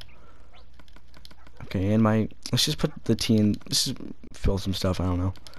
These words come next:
Let's go to bed really quick as well, 'cause I don't wanna get blown up right now. And you gotta eat before you go to bed, but that's what everyone has to do. Like me, I had to eat a hamburger before bedtime.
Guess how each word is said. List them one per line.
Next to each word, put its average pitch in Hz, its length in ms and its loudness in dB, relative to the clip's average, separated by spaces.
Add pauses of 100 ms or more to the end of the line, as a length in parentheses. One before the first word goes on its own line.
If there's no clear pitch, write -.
(300)
Let's 143 160 4
go 196 100 6
to 165 80 8
bed 120 160 8
really 110 220 6
quick 113 260 2
as 101 80 0
well, 104 360 6 (400)
'cause - 100 -4
I 135 80 8
don't 127 160 6
wanna 113 180 8
get 107 180 6
blown 107 240 8
up 104 140 4
right 107 140 4
now. 107 220 2 (1300)
And 107 200 2
you 110 60 6
gotta 120 220 8
eat 120 180 8
before 117 260 6
you 117 80 6
go 117 100 8
to 113 80 4
bed, 120 320 4 (320)
but - 340 0 (840)
that's 117 220 2
what 117 120 8
everyone 104 300 8
has 104 220 6
to 104 100 0
do. 104 200 4 (760)
Like 110 260 6
me, 104 300 6 (960)
I 117 80 4
had 113 140 6
to 117 80 6
eat 107 100 6
a 107 60 8
hamburger 110 460 6
before 104 300 6
bedtime. 104 500 4